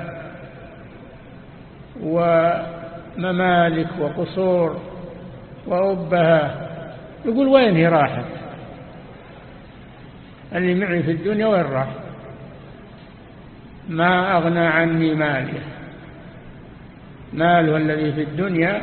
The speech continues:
والذي أفنى حياته وراء جمعه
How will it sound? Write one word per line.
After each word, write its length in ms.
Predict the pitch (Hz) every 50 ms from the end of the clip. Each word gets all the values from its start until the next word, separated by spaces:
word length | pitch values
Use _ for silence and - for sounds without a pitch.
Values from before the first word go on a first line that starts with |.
| - 165
والذي 800 | 143 135 139 156 156 160 165 160 151 147 143 135 127 156 170
أفنى 340 | 170 - 151 160 151 139 131
حياته 800 | 135 - 135 139 156 165 170 165 165 - 175 156 143 135 123 - - - - - - - - - - - - - - - - -
وراء 480 | 131 131 139 151 160 156 - 156 143
جمعه 760 | 139 143 165 175 185 185 175 190 196 175 170 185 190 190 180